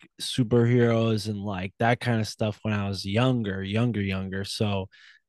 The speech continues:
you know, getting into fights and stuff, like, I don't know, it wasn't necessarily that I thought I was, like, a soldier or anything, but it definitely, like, appealed to this, like, sense of, like,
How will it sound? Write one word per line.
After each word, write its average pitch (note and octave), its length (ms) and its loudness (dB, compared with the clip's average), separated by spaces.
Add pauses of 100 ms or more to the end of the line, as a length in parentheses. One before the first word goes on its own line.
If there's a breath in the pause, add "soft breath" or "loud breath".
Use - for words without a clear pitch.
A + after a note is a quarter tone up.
(100)
you G#2 120 -4
know, F#2+ 140 -4
getting B2 400 0
into A2+ 200 -2
fights - 720 -2
and G#2 160 -4
stuff, - 520 -4
like, F#2+ 320 -4
I D3 100 0
don't C3 140 4
know, G#2+ 160 0
it A2 60 -4
wasn't B2+ 340 2
necessarily A2 680 -2
that G2 160 -4
I G2 100 -2
thought G#2+ 220 0
I G2+ 80 0
was, G2 180 -4
like, G2 180 -6
a G2+ 60 -6
soldier G2+ 680 -2
or F#2+ 60 -2
anything, F#2+ 520 -4
but F#2+ 280 -2 (380 loud breath)
it G#2+ 140 -4
definitely, A#2+ 460 2
like, G#2+ 260 -2
appealed G#2+ 680 -2
to G#2 120 -6
this, F#2+ 360 -6
like, F#2+ 280 -6
sense - 540 -6
of, F#2+ 200 -6
like, C#2+ 320 -8